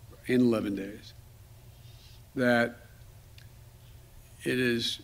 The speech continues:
in the interest of, as McKenzie said, in the interest of the Taliban, that,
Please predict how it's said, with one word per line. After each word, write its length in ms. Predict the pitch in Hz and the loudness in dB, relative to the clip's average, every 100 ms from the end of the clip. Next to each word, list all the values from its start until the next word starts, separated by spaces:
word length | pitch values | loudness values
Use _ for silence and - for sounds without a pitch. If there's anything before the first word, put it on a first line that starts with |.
| - - | -18 -10
in 100 | 120 | -4
the 160 | 117 127 | 0 4
interest 600 | 143 - 127 - - - - - - - - - | 2 2 0 -2 -6 -12 -20 -20 -20 -20 -20 -8
of, 480 | 120 120 117 110 135 | -2 0 -2 -4 -8
as 140 | 120 | -8
McKenzie 500 | 113 110 131 127 117 | -8 -6 -2 -2 -2
said, 340 | 107 113 117 - - - - - - - - 131 | -4 -6 -10 -14 -20 -20 -20 -20 -20 -20 -18 -8
in 120 | 127 | 0
the 100 | 135 | 2
interest 340 | 135 139 127 | 2 -2 -2
of 80 | 120 | -4
the 100 | 117 | -4
Taliban, 680 | - 135 139 110 104 101 - - - - - - - - - - - - - - - - - - - - - - - | 0 2 2 2 -2 -4 -10 -18 -20 -20 -20 -20 -20 -20 -20 -20 -20 -20 -20 -20 -20 -20 -20 -20 -20 -20 -20 -18 -4
that, 460 | 127 120 123 - | 0 2 0 -6